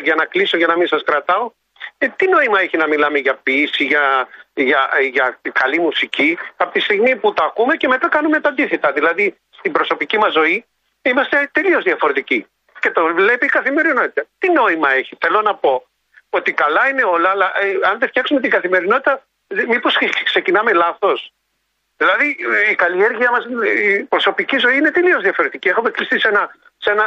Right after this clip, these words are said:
ε, στο γκρι-, μικρό κοσμό μας και δεν μπορούμε να καταλάβουμε ότι είμαστε, ε, ε, ε, γίνεται χαμός. Δηλαδή, τι άλλο πρέπει να μας κάνουνε για να, για να, ε, να σηκωθούμε; Καταλάβατε τι λέω;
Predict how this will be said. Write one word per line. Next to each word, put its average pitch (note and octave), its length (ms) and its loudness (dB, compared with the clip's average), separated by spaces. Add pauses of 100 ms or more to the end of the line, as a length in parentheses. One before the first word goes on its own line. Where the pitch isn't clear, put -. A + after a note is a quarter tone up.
ε, G#3+ 280 2
στο F#3 280 0
γκρι-, D#3+ 640 0
μικρό G3 220 0
κοσμό G#3 400 0
μας F4+ 120 0
και F4 120 0
δεν F4+ 140 2 (160)
μπορούμε D4+ 220 2
να - 100 2
καταλάβουμε C#4 420 0
ότι D#4+ 160 -2
είμαστε, D#4 300 2 (480)
ε, F4+ 80 0 (600)
ε, E4 100 0 (920)
ε, G4+ 40 4 (140)
γίνεται F4+ 300 2
χαμός. E4+ 420 0
Δηλαδή, A#3 300 0
τι F#4 140 0
άλλο D#4 200 0 (140)
πρέπει G3+ 220 0
να F3+ 100 2
μας F3 160 0 (100)
κάνουνε D#3+ 340 0
για D3+ 60 2
να, D3 120 0 (320)
για D3+ 120 2
να, D#3+ 60 0 (180)
ε, - 100 0
να D#3 60 2 (240)
σηκωθούμε; C#3 440 0 (120)
Καταλάβατε C#3+ 460 0
τι C#3 160 -8
λέω; D#3 120 0